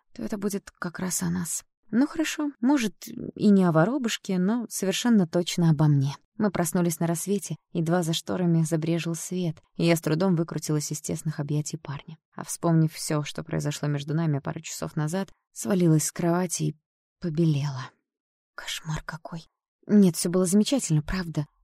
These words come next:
Наверное, даже лучше, чем это происходит у других. Я слышала, девчонки рассказывали.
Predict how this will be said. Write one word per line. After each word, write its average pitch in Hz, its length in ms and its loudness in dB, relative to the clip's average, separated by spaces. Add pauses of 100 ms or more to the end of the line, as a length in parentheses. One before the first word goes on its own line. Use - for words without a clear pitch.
(180)
Наверное, 160 380 4
даже 160 220 2
лучше, 180 280 -2
чем 156 240 0
это 156 140 -2
происходит 165 600 0
у 165 40 0
других. 180 520 -2 (120)
Я 156 120 -6
слышала, 151 460 -6
девчонки 156 440 -4
рассказывали. 156 580 -6